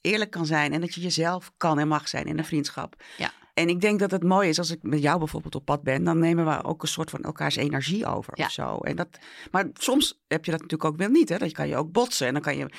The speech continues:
Speaker 1: wij kunnen een week met elkaar in een huis zitten,
Speaker 2: Echt?
Speaker 1: bij wijze van spreken, zonder naar buiten te gaan en alleen maar lullen. En,
Speaker 2: Ja.
Speaker 1: eh,
Speaker 2: Ja?
Speaker 1: daarom zitten we ook hier.
Speaker 2: <laughs>
Speaker 1: Maar, nee, dat, maar dat
Speaker 2: Maar echt
Speaker 1: kan je
Speaker 2: waar.
Speaker 1: niet met iedereen,
Speaker 2: Nee.
Speaker 1: hè?
Speaker 2: Nee, en het
Speaker 1: En
Speaker 2: is
Speaker 1: dat is
Speaker 2: nooit
Speaker 1: ook, dat is ook niet erg.
Speaker 2: Nee.
Speaker 1: En,
Speaker 2: Nee.
Speaker 1: ehm,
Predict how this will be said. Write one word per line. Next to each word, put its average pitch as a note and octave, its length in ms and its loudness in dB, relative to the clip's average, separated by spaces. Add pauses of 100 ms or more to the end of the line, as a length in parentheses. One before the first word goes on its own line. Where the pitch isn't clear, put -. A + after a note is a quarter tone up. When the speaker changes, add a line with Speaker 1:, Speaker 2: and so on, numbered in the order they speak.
Speaker 1:
wij D#3 140 0
kunnen C3 260 -2
een C#3 100 0
week D3 300 2
met D#3 140 -2
elkaar E3+ 320 2
in E3 100 2
een E3 120 4
huis F3 340 4
zitten, F#3 240 0
Speaker 2:
Echt? F3+ 100 2
Speaker 1:
bij F3 100 4
wijze F#3 180 4
van F3+ 100 -2
spreken, F#3+ 540 0 (240)
zonder G3 520 4
naar F#3+ 80 2
buiten G3 300 4
te F#3+ 80 -8
gaan G3 260 4
en G3 100 2
alleen G3 240 4
maar F#3+ 120 4
lullen. F#3+ 420 4
En, F3 140 2
Speaker 2:
Ja. F#3+ 380 4 (100)
Speaker 1:
eh, - 80 -20 (180)
Speaker 2:
Ja? G3+ 160 2
Speaker 1:
daarom D#3 220 6
zitten G3 240 0
we G3 60 4
ook F#3+ 140 2
hier. F#3+ 220 8 (280)
Speaker 2:
<laughs> C#5+ 200 0
Speaker 1:
Maar, A#3 280 4
nee, C4 120 4
dat, B3 100 2
maar B3+ 160 6
dat G3 40 4
Speaker 2:
Maar G3 100 4
echt E4 120 6
Speaker 1:
kan D#4 80 6
je B3+ 60 6
Speaker 2:
waar. F3+ 120 6
Speaker 1:
niet B3+ 80 0
met G#3 140 2
iedereen, G#3 380 4
Speaker 2:
Nee. G#3+ 140 4
Speaker 1:
hè? G3 200 0 (120)
Speaker 2:
Nee, F#3 240 0
en - 80 0
het G3+ 80 4
Speaker 1:
En A#3 60 6
Speaker 2:
is A#3+ 60 6
Speaker 1:
dat F#3+ 100 0
is A3+ 40 6
Speaker 2:
nooit A#3 180 6
Speaker 1:
ook, A#3 80 4
dat B3 120 6
is A#3 100 2
ook A3 100 0
niet F#3+ 160 -2
erg. F#3+ 400 2
Speaker 2:
Nee. F#3 240 -2 (460)
Speaker 1:
En, G3+ 280 4
Speaker 2:
Nee. G3+ 100 0
Speaker 1:
ehm, F#3 400 0